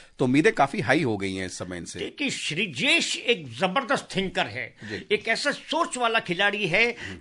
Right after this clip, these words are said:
Speaker 2: कि जो goalkeeper आज भी वो विश्व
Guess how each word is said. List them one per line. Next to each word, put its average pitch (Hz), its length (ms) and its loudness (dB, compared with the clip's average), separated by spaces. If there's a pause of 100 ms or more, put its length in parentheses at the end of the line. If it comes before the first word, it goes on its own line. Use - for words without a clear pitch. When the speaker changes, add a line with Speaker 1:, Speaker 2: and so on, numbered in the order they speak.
Speaker 2:
कि 208 100 -6
जो 170 260 -4
goalkeeper 208 880 2 (420)
आज 226 300 6
भी 170 420 2 (380)
वो 185 180 0
विश्व 175 440 -4